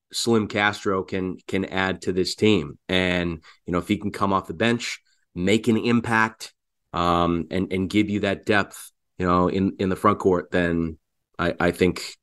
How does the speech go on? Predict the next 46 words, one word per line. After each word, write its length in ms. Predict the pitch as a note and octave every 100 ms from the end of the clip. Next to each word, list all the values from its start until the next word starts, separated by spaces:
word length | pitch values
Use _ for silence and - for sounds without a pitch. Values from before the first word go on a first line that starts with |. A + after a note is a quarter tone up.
| -
th-, 160 | F2+ F#2
that 260 | F2 G2 F#2
can 180 | G2+ F2+
be 220 | G2+ G2
a 100 | F#2
key 260 | - G#2+ G#2
to 140 | G#2
Providence's 840 | G2 G2 G2 G2+ F#2+ G2+ F#2 - - _ _ _ -
season 540 | - G#2 F#2+ G#2+ G#2+
and 460 | - G#2 A2 A2+ -
success. 600 | - B2+ - C#3 - -
You 80 | F2+
know, 100 | F#2+
I 100 | G2+
think 200 | F#2+ G2+
that, 220 | F#2 -
as 200 | G2 G2+
you 80 | A2
mentioned, 320 | A#2 C3 G#2
the 60 | D#2
top 320 | - G2+ G2+
eight 200 | G#2+ A#2 -
are 400 | F#2+ F#2 F2+ - _ _ _ _ -
very 320 | E2+ G2 G2+
important 440 | G2+ G#2 G#2 G2+
to 80 | G2
this 180 | F2+ -
team. 400 | A2 A2 A2+ A2 - _ _
Um, 320 | D#2+ E2+ E2+
and 100 | F2+
everybody's 380 | F#2 G2+ G2 F#2
gotta 180 | G2 F#2
contribute. 540 | F#2 - G2 E2+ D#2
And 140 | E2 E2+
that's, 260 | F2 -
that's 280 | - G2+ G#2
a 40 |
kid 120 | A2 G#2+
I 60 |
look 220 | G2+ G#2
at 180 | G#2 G2
and 100 | F2+
say, 240 | - F#2+ F#2
I, 140 | F2+
you 120 | G#2 F#2+
know, 200 | E2